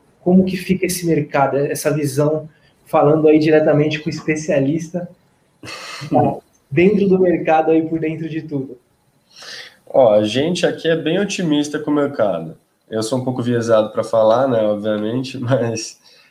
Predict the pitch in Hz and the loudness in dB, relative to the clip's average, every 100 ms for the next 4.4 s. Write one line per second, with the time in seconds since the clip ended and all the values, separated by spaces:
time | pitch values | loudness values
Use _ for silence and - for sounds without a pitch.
0 | _ _ 107 104 113 123 127 127 143 135 | _ _ -4 -2 0 0 0 0 0 0
1 | 127 147 151 151 139 139 - 127 139 151 | 0 -2 0 0 2 2 2 2 4 4
2 | 135 139 139 135 139 143 - 147 151 143 | 4 4 2 2 2 0 -8 -4 -2 0
3 | 143 165 160 - 117 113 - 101 113 104 | 2 2 0 0 0 0 -4 -8 -6 -8
4 | - 98 101 | -6 -6 -6